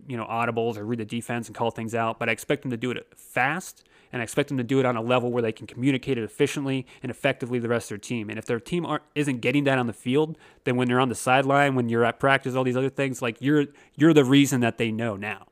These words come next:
You know what I mean? That's not anybody else's responsibility, and I don't really see that assertiveness from, from Derek Carr. And, you know, that's just kinda, that's just kind of like a matter-of-fact thing. I'm, I'm not saying it can't get there,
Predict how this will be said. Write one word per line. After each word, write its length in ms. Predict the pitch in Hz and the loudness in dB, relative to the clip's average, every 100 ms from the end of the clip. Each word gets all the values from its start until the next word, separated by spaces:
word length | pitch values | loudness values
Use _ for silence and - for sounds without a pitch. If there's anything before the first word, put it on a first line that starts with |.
| - | -8
You 80 | 120 | -4
know 60 | |
what 80 | 120 | -2
I 40 | 120 | 0
mean? 100 | 123 | -2
That's 160 | 131 | 0
not 140 | 160 147 | 2 4
anybody 320 | 156 151 156 | 4 4 2
else's 260 | 151 139 | 2 -2
responsibility, 720 | 117 - 131 113 110 123 107 107 | -6 0 0 0 0 0 0 -6
and 180 | 120 | -4
I 60 | 131 | -2
don't 160 | 131 135 | -2 -2
really 180 | 127 | -4
see 280 | 113 - 151 | -4 -2 -2
that 180 | 127 110 | 0 -2
assertiveness 680 | 98 - 143 135 127 123 - - - _ | -4 0 0 2 -2 -4 -6 -18 -20 _
from, 360 | - 139 123 120 - | -2 0 0 -4 -6
from 220 | 127 117 | -2 0
Derek 240 | 113 107 | 0 -2
Carr. 300 | - 107 - _ _ _ _ | -6 -12 -12 _ _ _ _
And, 340 | - 123 117 117 | -4 -2 0 0
you 60 | |
know, 200 | 120 113 | 0 0
that's 240 | 107 117 - | -2 -4 -4
just 260 | 143 123 | -4 -4
kinda, 460 | - 127 127 120 113 - _ _ | -2 0 0 0 -4 -10 _ _
that's 220 | - 120 | -8 -6
just 160 | 135 - | -6 -4
kind 120 | 135 | -2
of 60 | 120 | -2
like 120 | 117 | -2
a 60 | 113 | 0
matter-of-fact 680 | 117 120 110 - 117 - | 0 2 0 0 -4 -4
thing. 260 | - 110 104 | -6 -6 -6
I'm, 140 | 107 113 | -10 -8
I'm 100 | 123 | -4
not 160 | 120 | -4
saying 200 | - 123 | -2 -4
it 100 | 113 | -4
can't 240 | - 120 - | -4 -6 -2
get 220 | 123 - | -4 -2
there, 240 | 131 139 | -4 -4